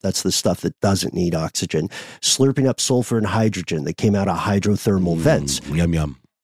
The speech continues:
Speaker 1: Yeah, and then she goes, "And now we've got giraffes." But there were ten thousand gigatons of steps on the road between the first bacteria and giraffes. The bacteria had to figure out how to find new hydrothermal vents.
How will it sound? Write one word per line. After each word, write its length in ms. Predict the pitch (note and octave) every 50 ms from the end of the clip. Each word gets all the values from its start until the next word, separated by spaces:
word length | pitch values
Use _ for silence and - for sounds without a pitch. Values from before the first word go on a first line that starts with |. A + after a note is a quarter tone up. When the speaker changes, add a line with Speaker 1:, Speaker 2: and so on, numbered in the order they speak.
| _
Speaker 1:
Yeah, 240 | C3 C3+ G#2 F#2+ -
and 160 | - C3+ C#3+ C#3+
then 140 | D3 C#3+
she 140 | C3 - C3+ B2+
goes, 180 | C3 B2+ -
"And 240 | - C3 E3 E3+ B2+
now 380 | C3 C3+ A2+ F2 G2 B2 D#3 - _
we've 180 | - A2+ C3 A2
got 200 | - B2+ B2 A2+
giraffes." 540 | - A#2+ A#2+ D3+ F3 - - - - - - -
But 200 | - B3 A#3+ -
there 100 | - F#3+
were 120 | D#3 D3 C3+
ten 260 | - - D3+ D3 C3
thousand 480 | - A2+ A#2+ A#2+ A2+ A2+ A#2 A2+ G2
gigatons 500 | - A#2+ A2+ G2 A2+ - - A2 G#2+ G#2+ -
of 80 | F#2 -
steps 360 | - - C#3 A#2 - - -
on 80 | A2 G2
the 80 | G2
road 260 | F2+ G2 G#2 G#2+ G2+
between 300 | E2+ F2 D#2+ - A#2+ G2+
the 80 | F#2+ F#2
first 300 | E2+ - G#2+ F#2 F2 -
bacteria 640 | - F2+ F2+ - - - F#3+ F3+ E3+ E3+ E3+ D#3+ - -
and 400 | - B2+ C3+ C3+ C3 C3 B2+ A#2 - - - - - - - - G#2
giraffes. 640 | F#2+ G2+ G#2 G#2 B2 C3+ C3 F2+ D#2 - - -
The 100 | - A2
bacteria 560 | F#2+ A2+ G#2+ G#2 - - C3 C3 C3 C3 B2+
had 160 | A#2+ A#2+ A2 -
to 140 | G#2+ F#2+
figure 380 | F2 - - C3 A#2+ B2 A2+ A2+
out 220 | A2 G#2 G#2 - - - - - - - - -
how 380 | - - A#2+ A#2+ B2 B2 B2
to 200 | A#2+ - - A2
find 480 | G2+ - - A#2+ A2+ A2 G#2 G#2+ G2+ F#2+
new 340 | F#2 G2+ A2 A#2 A#2 A#2 G#2
hydrothermal 920 | F#2+ - - G2+ G2+ G#2 - G#2+ G#2+ G2 - - A2+ G2 - - E2+ - D#3+
vents. 520 | E2+ G2 D3 D#3 G2 - - - - -